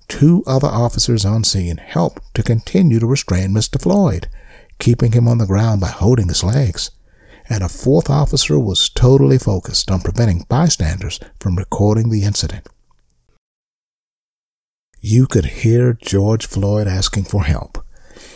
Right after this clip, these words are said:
You could hear him saying that he couldn't breathe. You could hear George Floyd saying that he was about to die. And we could hear George Floyd asking for his mother.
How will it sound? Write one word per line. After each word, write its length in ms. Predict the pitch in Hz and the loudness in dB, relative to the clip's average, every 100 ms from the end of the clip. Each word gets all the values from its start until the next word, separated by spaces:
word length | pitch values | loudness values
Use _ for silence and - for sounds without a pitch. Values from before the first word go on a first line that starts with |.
| - | -4
You 160 | 120 139 | -2 0
could 140 | 98 | 2
hear 180 | 90 120 | 4 4
him 100 | 123 | 4
saying 400 | 131 113 113 117 | 4 4 4 2
that 140 | - - | 0 -2
he 140 | - 98 | -2 2
couldn't 240 | 98 107 | 2 2
breathe. 420 | 90 69 - - - - - - - - | 0 -2 -4 -10 -14 -16 -20 -20 -16 -2
You 140 | 95 | -2
could 140 | - 80 | -2 -2
hear 220 | 101 123 | 2 2
George 340 | 120 110 113 | 4 2 2
Floyd 360 | - 113 117 95 | 2 4 4 4
saying 300 | - 139 127 | 4 6 6
that 140 | 98 | 6
he 120 | - | 6
was 240 | 135 127 - | 6 4 2
about 320 | 87 104 87 | 2 2 2
to 80 | 92 | 2
die. 440 | 104 135 190 101 - - _ _ _ _ - - | 2 2 2 -4 -8 -20 _ _ _ _ -14 -8
And 200 | 95 95 | -4 -2
we 100 | 107 | -2
could 180 | - | -2
hear 320 | - - 127 123 | -8 0 4 4
George 320 | 104 110 107 | 4 2 0
Floyd 280 | - 101 92 | 2 2 4
asking 380 | 90 - 98 | 4 4 2
for 220 | 98 87 87 | 0 -2 -2
his 120 | - | -2
mother. 380 | 71 - - | -2 -4 -8